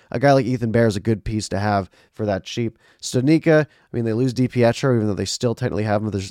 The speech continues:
as their third string in the A H L because he's not gonna be an N H L goalie. And there's no ifs, if, ands, or buts, buts about it. If Michael DiPietro plays more,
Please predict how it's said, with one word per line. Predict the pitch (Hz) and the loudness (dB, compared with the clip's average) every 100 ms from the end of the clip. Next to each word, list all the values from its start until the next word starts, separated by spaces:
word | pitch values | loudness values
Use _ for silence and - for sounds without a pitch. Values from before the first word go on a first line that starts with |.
| - | -6
as | 110 | -4
their | 107 | -4
third | - 104 104 | -2 -4 -2
string | - 107 | -2 -2
in | |
the | 101 | 0
A | 101 | 0
H | 104 - | 0 0
L | 113 110 | 0 0
because | 110 - 92 82 - - | -4 -6 -6 -8 -14 -18
he's | - 101 92 | -8 -6 -2
not | 104 95 - | 0 0 -2
gonna | 101 98 | -4 0
be | 95 | 0
an | 95 | 0
N | |
H | 95 - | -2 0
L | 95 | 0
goalie. | 95 98 98 - _ _ _ - | 0 0 -2 -8 _ _ _ -8
And | 101 | -4
there's | 98 90 | -4 -4
no | 95 98 69 | -2 0 -2
ifs, | 95 - | -2 -4
if, | 78 123 131 | -2 -2 -2
ands, | 110 117 113 | -2 -2 -2
or | |
buts, | 101 98 98 - | -2 -2 -4 -10
buts | - 101 - 117 - - | -14 -8 -2 -2 -4 -8
about | 98 92 98 | -6 -2 -2
it. | 92 107 | -2 -6
If | 104 | -2
Michael | 135 160 165 | -2 0 0
DiPietro | 147 135 135 135 | 0 2 0 -2
plays | - 120 | -4 -4
more, | 104 107 113 113 | -2 0 2 0